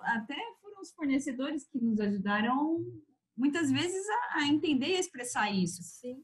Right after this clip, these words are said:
Speaker 2: e no caso, inclusive, da celebrante, é, que não foi como foi na fotografia, é, nós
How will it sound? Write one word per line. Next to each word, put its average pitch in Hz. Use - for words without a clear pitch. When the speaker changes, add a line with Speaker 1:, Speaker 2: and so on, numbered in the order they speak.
Speaker 2:
e 254
no 254
caso, 254
inclusive, 214
da 233
celebrante, 214
é, 175
que 202
não 214
foi 220
como 214
foi 196
na 196
fotografia, 190
é, 196
nós 214